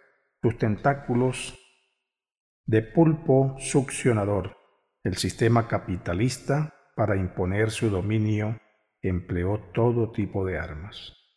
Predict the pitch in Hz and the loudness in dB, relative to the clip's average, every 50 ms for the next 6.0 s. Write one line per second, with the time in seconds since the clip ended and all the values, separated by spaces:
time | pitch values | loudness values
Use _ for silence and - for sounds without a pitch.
0 | _ _ _ _ _ _ _ _ _ _ _ _ _ _ _ - 110 113 117 123 | _ _ _ _ _ _ _ _ _ _ _ _ _ _ _ 2 4 4 6 6
1 | 123 135 160 175 175 180 175 175 160 127 120 113 117 135 143 151 139 127 127 135 | 6 6 8 8 8 8 6 6 2 2 4 4 4 2 4 4 4 4 4 4
2 | 135 139 139 135 131 127 113 110 104 90 - 95 92 101 117 120 123 131 113 110 | 4 4 4 6 6 6 6 4 2 0 -2 -2 0 0 2 2 2 2 2 0
3 | 104 95 98 92 - - 123 123 127 120 113 107 110 123 123 120 - 131 120 113 | 0 -2 -4 -4 0 0 2 4 4 4 4 4 4 2 2 0 0 2 2 4
4 | 113 117 120 123 120 117 120 139 139 123 113 107 95 95 98 98 92 - 101 95 | 4 4 4 4 4 4 6 4 4 4 2 0 0 -2 -4 -4 -4 -4 -4 -6
5 | 95 - - 120 117 120 113 104 98 92 98 90 - 123 123 120 98 87 87 - | -4 -2 -2 0 2 2 2 2 0 -4 -6 -4 -2 0 0 0 0 -2 -6 -10